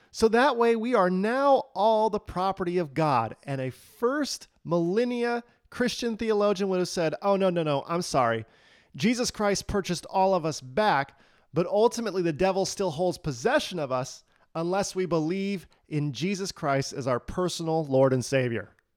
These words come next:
So in other words, for the first one thousand years, Christian theologians that believed that Jesus Christ only purchased back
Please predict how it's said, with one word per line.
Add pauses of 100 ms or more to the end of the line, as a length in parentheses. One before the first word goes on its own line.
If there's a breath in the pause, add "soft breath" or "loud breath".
(1200)
So
in
other
words,
for
the
first
one
thousand
years,
Christian
theologians
that
believed
that
Jesus
Christ
only
purchased
back